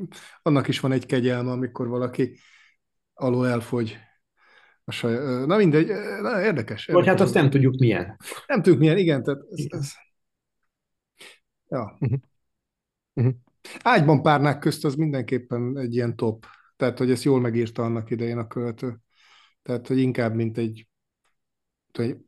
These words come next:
Speaker 1: orosz tank előtt, csak egy aktuális legyek.
Speaker 3: Igen, igen. Á, <laughs> amikor én ezen gondolkodtam, akkor nekem is, ö, Petőfi ugrott be először, hogy <clears throat> most ágyban párnák közt, vagy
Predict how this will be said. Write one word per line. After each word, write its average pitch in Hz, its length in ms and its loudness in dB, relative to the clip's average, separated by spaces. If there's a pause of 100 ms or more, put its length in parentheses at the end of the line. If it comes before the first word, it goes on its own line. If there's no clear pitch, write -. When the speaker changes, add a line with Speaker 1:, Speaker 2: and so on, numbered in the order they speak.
(140)
Speaker 1:
orosz 117 520 -2
tank 107 300 -2
előtt, 110 480 -8 (840)
csak 113 200 -12
egy 110 100 -4
aktuális 110 540 -6
legyek. 131 380 -12 (140)
Speaker 3:
Igen, 120 380 -2
igen. 120 340 -2 (360)
Á, 131 280 2 (460)
<laughs> - 480 -18
amikor 135 320 4
én 139 100 4
ezen 147 240 4
gondolkodtam, 127 600 2
akkor 123 220 -2
nekem 120 280 -2
is, - 220 -6
ö, 117 120 -2
Petőfi 117 520 -2
ugrott 110 280 -2
be 113 120 0
először, 110 520 0
hogy 110 180 0 (160)
<clears throat> - 0 -
most 131 400 -4
ágyban 117 400 0
párnák 113 460 -4
közt, - 260 -8
vagy 107 300 -2